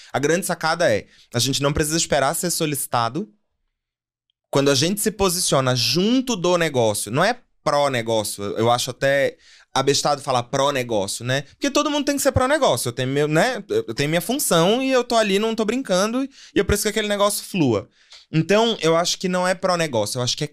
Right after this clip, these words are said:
com o negócio. Todos nós somos o negócio. Então, quando eu tô ali junto, eu não preciso ser solicitado. Eu posso ser solicitado, óbvio, mas aí o meu papel muda, né? Eu me posiciono como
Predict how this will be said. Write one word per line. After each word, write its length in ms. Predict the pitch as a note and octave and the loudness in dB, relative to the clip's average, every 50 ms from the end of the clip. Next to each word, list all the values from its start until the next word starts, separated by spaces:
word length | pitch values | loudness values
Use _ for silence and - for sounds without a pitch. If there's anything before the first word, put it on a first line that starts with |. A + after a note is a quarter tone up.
| _ _ | _ _
com 320 | - D3+ D3+ D#3 D#3 C#3 | -4 -2 -2 -2 -2 -2
o 80 | A#2+ A2+ | -4 -4
negócio. 560 | G#2+ G2+ F#2+ F2+ F2 - - - - - - _ _ - - _ _ _ | -4 -6 -8 -10 -10 -8 -8 -8 -8 -8 -10 _ _ -20 -20 _ _ _
Todos 380 | F3 F3+ G3 F#3+ E3+ E3 D3+ | 2 2 4 2 0 -2 -2
nós 260 | D3+ C#3 C3 C3 A#2+ - | -2 -2 0 0 0 -2
somos 360 | - - A#2+ A2 A2 G#2 A2 | -2 -2 -2 -2 -4 -6 -6
o 40 | G#2 | -6
negócio. 460 | G#2 G2+ G2 F#2+ F2+ F#2 - - A2+ | -8 -6 -6 -6 -8 -8 -8 -8 -4
Então, 180 | A#2 C3+ C#3+ | -2 -2 0
quando 180 | D3 F3+ F#3+ G#3 | 0 0 0 0
eu 60 | A3 | 0
tô 140 | G#3+ A3+ G3+ | 0 0 0
ali 180 | E3+ D#3 C#3 C3 | 0 2 0 -2
junto, 440 | A#2+ A2+ C#3 D#3+ E3 D#3+ D#3 D3+ | -2 -2 -2 -2 -2 -2 -2 -2
eu 40 | C#3 | -2
não 120 | C#3+ C#3+ C#3 | -4 -4 -4
preciso 360 | D3 D3+ - D#3+ D#3+ E3 E3 | -4 -4 -4 -4 -4 -6 -6
ser 240 | D#3+ - E3 D#3+ B2+ | -4 -2 -2 -2 -2
solicitado. 960 | - - D#3+ D#3 D#3+ D#3+ D#3+ - - F3+ - - D3+ A#2+ G#2+ G2 F#2+ - - _ _ - - - - | -4 -4 -2 -2 -2 -4 -6 -8 -10 -10 -6 -4 -2 -2 -2 -4 -6 -12 -20 _ _ -20 -20 -10 -4
Eu 120 | - A#2+ A#2+ | -2 -2 0
posso 300 | - A#2 A2+ B2 A#2+ - | 2 0 0 0 0 -2
ser 100 | A#2+ A2 | -4 -4
solicitado, 520 | - A2+ G#2+ G#2 - - A2+ A2 G#2+ G#2+ | -4 -4 -4 -4 -4 -4 -4 -2 0 0
óbvio, 320 | A2+ C#3 D3+ C#3 B2 A#2+ | 2 2 0 -2 -6 -6
mas 200 | B2 A#2+ A#2+ A#2 | -6 -4 -2 0
aí 120 | A#2+ A#2 C3 | 0 0 0
o 60 | C3+ | 0
meu 160 | C3 C3+ C3 | -2 -4 -4
papel 340 | C3 C3+ C3 - C3 C3+ D3+ | -4 -6 -4 -2 -2 -2 0
muda, 360 | E3+ D#3+ C3 A#2 G#2+ G#2 G#2 | -2 -2 -2 -2 -2 -4 -4
né? 80 | A2 A2 | -4 -4
Eu 60 | A2 | -4
me 100 | A2+ A2 | -6 -8
posiciono 680 | A2 - A#2 A2 A2+ A#2 - - C#3+ D3 D#3+ E3 E3 | -6 -4 -4 -2 -2 -2 -2 0 0 0 0 -2 -4
como 400 | - - A#2 G#2 G2 G2 F#2 - | -4 -2 -2 -2 -2 -4 -8 -12